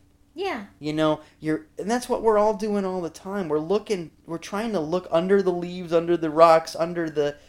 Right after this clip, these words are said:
Speaker 2: the superficial parts of existence and find what really matters.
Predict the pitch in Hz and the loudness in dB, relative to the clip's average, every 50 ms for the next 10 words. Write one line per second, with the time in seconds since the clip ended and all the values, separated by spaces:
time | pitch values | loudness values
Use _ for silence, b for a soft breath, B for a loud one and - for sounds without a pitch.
0 | b b b b - 135 143 151 147 143 - - - _ _ _ _ _ _ _ | b b b b -8 -2 2 2 2 2 0 -6 -20 _ _ _ _ _ _ _
1 | _ _ - - - 247 247 - 208 196 202 - - 196 202 - - 156 135 - | _ _ -12 -6 -4 -4 -2 0 -2 -2 -2 0 -2 -2 -2 -2 -6 -6 -6 -4
2 | - - 143 160 - - 175 139 135 127 120 113 117 151 185 - - - 135 117 | 0 0 0 0 -2 -6 -6 -4 -4 -6 -6 -6 -8 -8 -8 -8 -10 -12 -14 -12
3 | - 135 120 - - 131 139 180 190 170 147 156 151 - - 127 131 147 156 156 | -10 -12 -12 -10 -10 -8 -8 -6 -8 -4 -2 -2 -2 -2 -4 -8 -6 -6 -6 -6
4 | 147 135 127 131 135 151 175 170 131 - | -6 -8 -6 -6 -4 -4 -4 -4 -6 -10